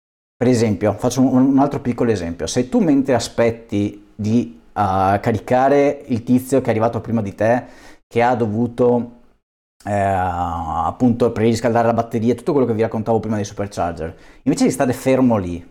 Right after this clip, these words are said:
ovviamente devi avere batteria a sufficienza.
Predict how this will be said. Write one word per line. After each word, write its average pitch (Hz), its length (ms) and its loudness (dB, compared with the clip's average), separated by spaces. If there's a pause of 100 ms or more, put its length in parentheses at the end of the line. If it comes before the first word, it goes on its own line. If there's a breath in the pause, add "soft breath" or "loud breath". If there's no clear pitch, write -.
(260)
ovviamente 101 380 -4
devi 101 140 0
avere 104 220 0
batteria 104 600 0
a 98 80 -6
sufficienza. 85 840 -10